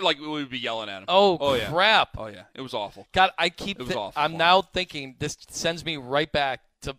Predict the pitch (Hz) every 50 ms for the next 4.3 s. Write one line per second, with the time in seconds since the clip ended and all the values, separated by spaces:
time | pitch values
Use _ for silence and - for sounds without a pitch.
0 | _ - 131 120 120 127 135 143 135 120 143 135 135 135 120 127 135 135 135 127
1 | 120 - - 143 131 127 123 120 110 _ _ _ _ _ _ _ _ _ - 147
2 | 156 151 156 135 135 139 143 143 - - 139 131 120 - - - 139 135 139 135
3 | 135 135 139 151 170 180 156 - - 165 165 - 156 143 120 131 135 131 131 131
4 | 131 131 123 123 120